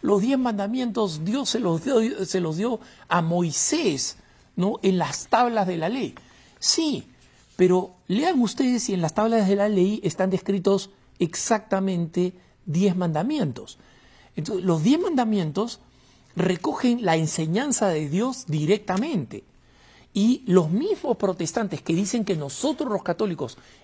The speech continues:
hemos cambiado los diez mandamientos, ¿no? En realidad hacen una selección de pasajes del Deuteronomio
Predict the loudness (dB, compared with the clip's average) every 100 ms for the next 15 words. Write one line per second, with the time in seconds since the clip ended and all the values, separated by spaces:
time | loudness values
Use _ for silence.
0 | 0 2 2 0 -2 -2 -2 2 2 4
1 | 0 -2 -6 -16 -14 0 2 2 0 0
2 | 0 0 -2 -4 -6 -6 -8 -14 _ _
3 | -16 -14 -14 -18 -20 -20 -20 -20 -20 _
4 | _ 2 4 4 0 4 4 4 2 0
5 | 0 0 0 2 2 2 0 2 2 2
6 | 0 2 2 2 -2 -8 -18 _ _ _
7 | _ _ _ _ -2 2 4 2 -2 -4
8 | -2 2 0 0 0 2 2 2 2 2
9 | 2 2 0 0 0 0